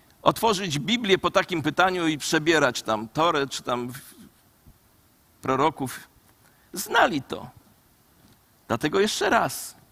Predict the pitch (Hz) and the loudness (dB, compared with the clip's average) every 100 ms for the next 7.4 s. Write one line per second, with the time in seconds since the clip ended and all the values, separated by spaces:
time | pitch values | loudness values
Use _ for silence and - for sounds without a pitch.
0 | _ _ _ _ _ - 110 151 214 - | _ _ _ _ _ -8 2 4 4 0
1 | - 226 226 226 220 202 139 104 127 _ | -2 -2 -2 -2 0 0 0 -6 -12 _
2 | _ _ _ _ _ - - - - - | _ _ _ _ _ -20 -20 -12 -10 -2
3 | 202 196 180 175 220 285 311 - 302 202 | 2 2 2 2 4 6 2 2 4 4
4 | 139 113 101 123 - _ _ _ - _ | 2 -4 -6 -10 -18 _ _ _ -20 _
5 | - 120 156 180 - 302 294 302 285 277 | -16 2 6 6 4 0 0 0 2 2
6 | - - - 311 - - 147 139 139 147 | 0 -2 4 4 4 -2 0 0 2 0
7 | - 165 135 95 | 2 2 4 0